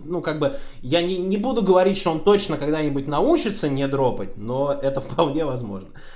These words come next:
Э, п-, п-, очень рад, что Роджерс потом ему разочек всё-таки кинул, и он поймал, э, на довольно важном дауне, кстати.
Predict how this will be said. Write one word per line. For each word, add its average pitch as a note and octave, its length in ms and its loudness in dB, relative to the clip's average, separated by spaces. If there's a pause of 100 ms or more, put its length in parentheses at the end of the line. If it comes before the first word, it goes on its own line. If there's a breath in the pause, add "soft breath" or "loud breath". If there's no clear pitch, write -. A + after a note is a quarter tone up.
(220 loud breath)
Э, A2+ 260 -4
п-, C3 120 -2
п-, D3 680 -2
очень G3+ 420 4
рад, G#3+ 280 6
что - 260 -2
Роджерс F3+ 400 0
потом F3+ 340 0
ему E3 240 0
разочек D#3 540 2
всё-таки C#3+ 460 -2
кинул, F#3 640 0
и B2 80 -4
он B2 220 0
поймал, B2 640 2
э, G#2+ 160 -8
на A#2 160 -4
довольно D3 360 4
важном C#3 340 0
дауне, A2+ 360 0
кстати. G#2 480 -6